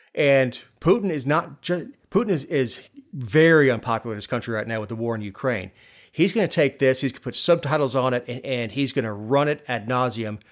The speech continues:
to his, to the state-run television and, and, and, well, I'm gonna say the Soviet Union, 'cause that's what it is now again.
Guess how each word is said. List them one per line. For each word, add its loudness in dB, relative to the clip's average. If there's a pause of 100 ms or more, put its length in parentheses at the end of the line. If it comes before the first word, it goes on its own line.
(320)
to -2
his, -2
to -2
the -4
state-run 0
television -4 (520)
and, -4
and, -6
and, -6
well, -4
I'm -6
gonna -6
say -2
the -4
Soviet -2
Union, -4
'cause -10
that's -2
what -4
it -6
is 0
now -6
again. -8